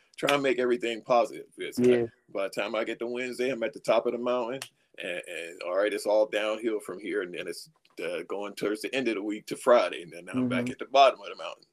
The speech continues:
Speaker 1: And then just back to Monday, starting all over again. Let's go. You know, this is just something to keep myself motivated. And it's just staying positive, 'cause Monday is a great day, or whatever day that starts your work week.
Speaker 2: Yeah.
Speaker 1: That's a great day,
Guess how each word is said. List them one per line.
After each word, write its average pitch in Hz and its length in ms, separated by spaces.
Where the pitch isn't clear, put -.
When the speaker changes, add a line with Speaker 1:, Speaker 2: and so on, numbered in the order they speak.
Speaker 1:
And 95 120
then 95 140
just 95 280
back 101 240
to 110 100
Monday, 127 540
starting 107 520
all 117 200
over 127 240
again. 90 320
Let's 104 180
go. 98 320
You 92 180
know, 80 240
this - 180
is 92 160
just - 280
something 123 340
to 110 120
keep 120 220
myself 104 420
motivated. 85 540
And 80 220
it's - 140
just 202 260
staying 135 320
positive, - 600
'cause 82 180
Monday 117 460
is 131 140
a 95 80
great 90 300
day, 62 160
or 82 200
whatever 113 440
day 107 360
that 92 220
starts - 380
your 87 120
work 80 300
week. 78 160
Speaker 2:
Yeah. 131 260
Speaker 1:
That's 117 140
a 101 40
great 92 320
day, - 300